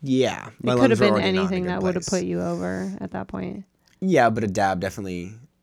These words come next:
Speaker 1: was the harshest on my lungs, I believe.
Speaker 2: Mm.
Speaker 1: And so when you asked, like, what was the best on my lungs, um, I, I mean, I think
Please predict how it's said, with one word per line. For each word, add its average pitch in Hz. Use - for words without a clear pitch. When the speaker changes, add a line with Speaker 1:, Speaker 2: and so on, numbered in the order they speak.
Speaker 1:
was 104
the 110
harshest 98
on 90
my 90
lungs, 90
I 101
believe. 107
Speaker 2:
Mm. 180
Speaker 1:
And 90
so 104
when 92
you 87
asked, 87
like, 87
what 90
was 87
the 95
best 90
on 87
my 82
lungs, 82
um, 90
I, 76
I 110
mean, 101
I 98
think 98